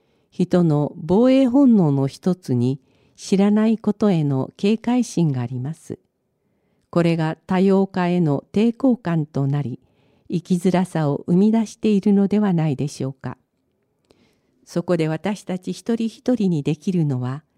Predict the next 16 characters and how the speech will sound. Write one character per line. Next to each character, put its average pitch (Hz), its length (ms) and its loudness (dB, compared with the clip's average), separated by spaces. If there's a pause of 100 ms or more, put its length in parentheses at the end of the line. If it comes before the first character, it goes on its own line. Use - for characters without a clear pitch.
(440)
多 170 160 0
様 226 240 4
な 240 160 2
性 285 260 2
に 208 140 4
つ - 160 -4
い 175 100 0
て 131 180 -6
知 - 240 -10
る、 135 160 -6 (720)
習 196 280 0
慣 190 320 -2
や 165 140 0
常 202 280 0
識 - 400 -4
を 214 120 0